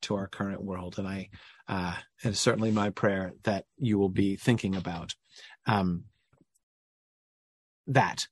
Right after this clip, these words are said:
and how that can be both in your own interactions with your family and friends and church, and with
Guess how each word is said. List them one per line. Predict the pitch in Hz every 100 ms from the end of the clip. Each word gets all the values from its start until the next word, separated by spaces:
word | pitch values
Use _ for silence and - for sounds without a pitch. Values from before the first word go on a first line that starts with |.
| -
and | 123
how | 120 110
that | 107
can | - 113
be | 107
both | 101 117 113 120
in | 113
your | 104 104
own | 107 107 107 107 - -
interactions | 123 113 107 113 - 110 107 -
with | 113 104
your | 113 107
family | 101 - 117 113 113 107 107 92
and | 110 98
friends | - 113 107 110 101
and | 92
church, | - 139 135 - - -
and | 113 101
with | 101 107 101